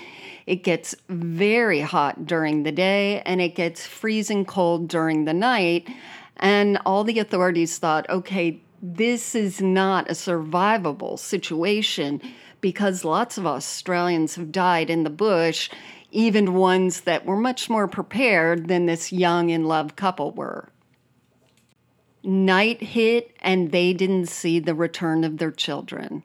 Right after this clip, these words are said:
Day two, nothing. Day three, and on and on it went. As the parents and the community, although searching, they couldn't find them because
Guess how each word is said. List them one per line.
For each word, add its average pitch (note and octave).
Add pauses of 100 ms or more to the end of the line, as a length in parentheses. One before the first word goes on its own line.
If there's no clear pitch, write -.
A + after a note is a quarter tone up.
(760)
Day F3
two, A3 (520)
nothing. E3 (600)
Day D#3+ (140)
three, A3 (400)
and D#3
on F3+
and D#3+
on E3+
it -
went. F#3+ (360)
As D#3+
the D3+
parents B3+
and F3+
the E3
community, A3+
although E3
searching, G3
they G3+
couldn't B3+
find A#3+
them C#3
because F#3